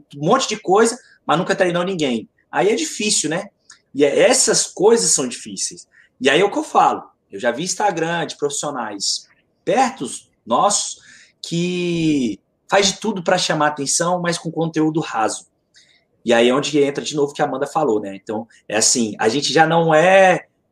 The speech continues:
muito bem aceito pela sociedade. E o cara ainda quer brincar com o conteúdo, quer falar de coisa séria brincando, sendo que não é nem a, a pessoa que tá fazendo isso,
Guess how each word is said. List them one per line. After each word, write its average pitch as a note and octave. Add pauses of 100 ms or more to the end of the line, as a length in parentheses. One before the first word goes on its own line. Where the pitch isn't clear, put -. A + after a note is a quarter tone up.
muito F3
bem E3+
aceito F3
pela C#3
sociedade. A2+ (280)
E C#3
o D3
cara E3
ainda D3+
quer G3
brincar F#3+ (440)
com D3
o B2+
conteúdo, D#3 (240)
quer F#3+
falar F3+
de C4
coisa E3+
séria F3+
brincando, D3 (220)
sendo G#3+
que G3+
não G3+
é G3
nem B3+
a, F3
a -
pessoa G#3
que -
tá A3
fazendo D#3+
isso, A3